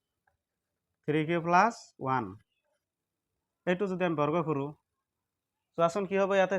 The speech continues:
থ্ৰী কিউ প্লাছ ওৱান হোল স্কুৱেৰ আছে। ইয়াতে এ প্লাছ বি হোল স্কুৱেৰ এটা সূত্ৰ পাইছিলানে? সেই সূত্ৰটো ভাঙি দিবা। ইয়াতে এ মানে থ্ৰী কিউ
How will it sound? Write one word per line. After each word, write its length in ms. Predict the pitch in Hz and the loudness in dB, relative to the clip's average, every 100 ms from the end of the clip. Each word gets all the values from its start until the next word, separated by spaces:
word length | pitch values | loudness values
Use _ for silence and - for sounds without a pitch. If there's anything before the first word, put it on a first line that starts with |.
| 185 | -2
থ্ৰী 160 | 170 185 | 0 2
কিউ 120 | 196 202 | 4 2
প্লাছ 200 | 208 202 190 | 6 4 6
ওৱান 160 | 170 180 | 4 4
হোল 120 | 151 180 - | 0 -2 2
স্কুৱেৰ 220 | 190 156 | 4 6
আছে। 160 | 131 117 131 | 4 -2 -4
ইয়াতে 240 | 139 180 226 277 _ _ _ 185 | 0 2 2 -2 _ _ _ 0
এ 100 | 202 208 | 0 2
প্লাছ 200 | 202 190 180 | 2 2 0
বি 120 | 190 | -2
হোল 160 | 160 170 - | -2 -4 -4
স্কুৱেৰ 180 | 185 175 | -2 0
এটা 100 | 175 | -2
সূত্ৰ 220 | 160 170 170 | -4 -4 -2
পাইছিলানে? 440 | 160 175 180 185 220 254 _ _ _ _ _ _ _ _ _ _ _ - | -2 0 0 0 -2 -6 _ _ _ _ _ _ _ _ _ _ _ -2
সেই 140 | 208 196 | 0 0
সূত্ৰটো 360 | 202 196 202 | -2 0 0
ভাঙি 180 | 170 147 127 | -2 -4 -6
দিবা। 160 | 104 95 _ _ _ _ _ _ _ 156 | -8 -10 _ _ _ _ _ _ _ 0
ইয়াতে 240 | 156 180 160 175 | 2 4 4 4
এ 60 | 185 | 6
মানে 180 | 196 196 | 2 0
থ্ৰী 120 | 180 180 | 0 0
কিউ 100 | 190 | 0